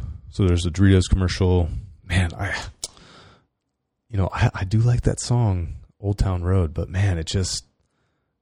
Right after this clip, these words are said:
watching the, I just couldn't help but think watching this, like, these guys gotta know how bad these are. So Doritos, s-, vegetable oil was the second ingredient. All right. And then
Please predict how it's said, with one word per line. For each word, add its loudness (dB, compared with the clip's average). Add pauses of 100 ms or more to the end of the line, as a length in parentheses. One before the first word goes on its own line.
(220)
watching -4
the, -2
I -2
just 0
couldn't 2
help 2
but -6
think 2
watching 2
this, -4
like, -8
these -14
guys 2
gotta -2
know 4
how -2
bad 0
these 2
are. -10
So 4 (500)
Doritos, 2 (140)
s-, -8
vegetable 2
oil 6
was 2
the 2
second 0
ingredient. -6 (1000)
All -4
right. -2 (380)
And -2
then 2